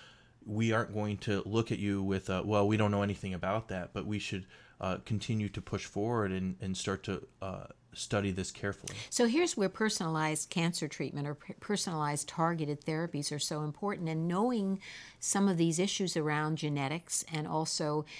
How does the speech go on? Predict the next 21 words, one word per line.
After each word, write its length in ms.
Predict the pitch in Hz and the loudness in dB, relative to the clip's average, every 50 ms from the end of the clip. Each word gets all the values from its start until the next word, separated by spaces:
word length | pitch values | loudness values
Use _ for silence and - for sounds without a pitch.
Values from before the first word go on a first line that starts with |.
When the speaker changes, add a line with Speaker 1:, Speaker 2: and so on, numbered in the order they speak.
| - - _ - - | -16 -18 _ -2 0
Speaker 2:
the 100 | 165 156 | 2 4
racial 400 | 165 175 190 185 - 180 170 165 | 6 6 6 6 4 0 -2 -2
differences. 680 | 160 196 214 208 - 208 190 185 - - 151 139 156 | 0 0 -2 0 0 0 0 0 2 2 0 0 0
I 40 | 165 | 0
mean, 180 | 160 160 175 190 | 0 2 2 2
we 100 | 208 233 | 4 4
often 300 | 254 302 - - 196 180 | 2 2 2 0 0 2
say 300 | - - - 143 139 143 | 2 2 2 2 0 0
who 180 | 143 170 160 | 2 2 2
is 160 | 160 151 - 165 | 2 2 0 -2
more 180 | 147 143 135 | -2 -2 -2
at 80 | - 127 | -2 -2
risk 320 | 147 151 151 - - - | -4 -2 -2 -2 -4 -6
for 80 | - 143 | -6 -6
certain 320 | - - 143 135 135 143 | -6 -4 -6 -6 -4 -4
diseases. 540 | 139 139 135 160 160 160 151 143 131 135 147 | -6 -4 -2 0 0 0 0 -2 -6 -8 -6
That's 340 | - 208 233 233 - - - | -2 -2 -4 0 0 0 0
not 220 | 202 175 156 - - 160 | 0 -2 -2 -6 -4 -2
racial 320 | 160 156 151 - 147 127 | -2 -2 -2 -2 -4 -6
profiling. 840 | - - 190 190 202 - - 123 123 123 123 120 131 139 139 143 143 | -4 0 0 0 0 0 -2 -2 0 0 -2 -2 -4 -4 -4 -4 0
That's 360 | 160 190 202 202 - - - | 2 2 2 2 0 -4 -6